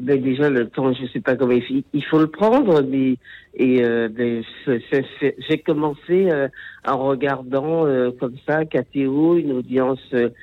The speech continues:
générale avec le pape. Quand il faut s'aider, il faut, il faut s'aider avec des supports, ou alors écouter de, que de la musique comme je le fais. Il, il y a, il y a tellement de choses, euh, enfin, surtout quand on habite, euh,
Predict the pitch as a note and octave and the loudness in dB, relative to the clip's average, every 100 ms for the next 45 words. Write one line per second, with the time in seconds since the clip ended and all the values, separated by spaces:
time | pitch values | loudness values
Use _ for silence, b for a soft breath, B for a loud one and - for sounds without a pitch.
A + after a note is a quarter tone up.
0 | B B C#3 D3 C#3+ C3+ C3+ C3 B2+ - | B B 0 2 4 4 2 2 0 -2
1 | C#3+ C3+ B3 A#3 E3+ E3 F#3 G#3 G3+ A3 | -4 0 -2 2 0 0 0 0 0 0
2 | G3+ B3 D4+ B3+ E3+ D3 D#3+ D#3 D3 C#3 | -2 -2 0 0 -2 -2 2 4 2 -2
3 | D3+ - D3 D3+ C#3 B2+ C3 - D#3 - | -4 0 2 2 0 -2 -4 -6 -10 0
4 | D3+ G3 G#3+ D#3+ B B B - C#3 C3+ | 2 2 0 -4 B B B 2 4 4
5 | C3+ C3+ B2+ C#3+ - C#3+ C3 B2+ B2 C#3+ | 2 0 -4 -10 -6 -4 0 -2 0 -2
6 | B2+ B2+ B2 C#3 C3 D3 D#3+ D#3 B2 - | 2 2 4 0 -2 -6 -2 -2 -2 -2
7 | B2+ C3 - B3 C4 E3 C3+ B B B | -2 0 2 2 2 -2 -6 B B B
8 | D#3+ D3+ F#3 F#3 C#4 B3 B3 A#3+ - - | 2 4 2 2 0 2 2 0 -2 2
9 | G#3+ G#3+ F3+ D3+ C#3 C#3+ A2+ A#2 - B | 2 2 2 0 0 0 -2 -4 -10 B
10 | B - D#3 C#3+ D#3 D3+ C3 C3+ B2+ A#2+ | B -4 -2 0 -2 -2 -2 0 0 -2
11 | B2+ - B2 A2 | -6 -6 -2 -2